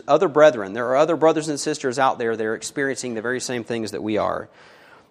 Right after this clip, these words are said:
Uh, and that should cause us to grow, to, to, to grow closer to those in the body of Christ, not isolate ourselves from them, uh, because that's what we need. We need to, we need to be dependent upon the, the Lord's church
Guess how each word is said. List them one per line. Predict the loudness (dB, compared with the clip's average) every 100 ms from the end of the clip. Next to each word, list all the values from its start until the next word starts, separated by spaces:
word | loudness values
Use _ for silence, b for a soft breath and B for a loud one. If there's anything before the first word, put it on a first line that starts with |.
| -8
Uh, | -2 0 0
and | -2 -2
that | -2
should | -4 -2
cause | 4 4 2
us | -4
to | -6
grow, | 0 4 4 4 -2 -16 _ -16
to, | -16
to, | -12 -12
to | -8 -6
grow | 2 2 2
closer | 2 6 8 6 0 -2
to | -2 -4
those | 2 2 0
in | -6
the | -2
body | 0 0 -2
of |
Christ, | -2 0 0 -4 -6
not | -6 -6 -4
isolate | -4 -4 -6 -4
ourselves | -6 -4 -4 -4
from | -6 -6 -6
them, | -8 -10 -16 b b b b b b -18
uh, |
because | -10 -6 -2
that's | -2 -2
what | -6
we | -6
need. | -6 -6 -6
We | -10
need | -10 -8
to, | -8 -8
we | -10
need | -10 -10
to |
be | -8 -8 -10 b b b
dependent | -16 -8 -6 -6
upon | -4 -4 -6 -8 _
the, | -8 -8 -6
the | -8
Lord's | -8 -8 -8
church | -6 -6 -6 -10 -14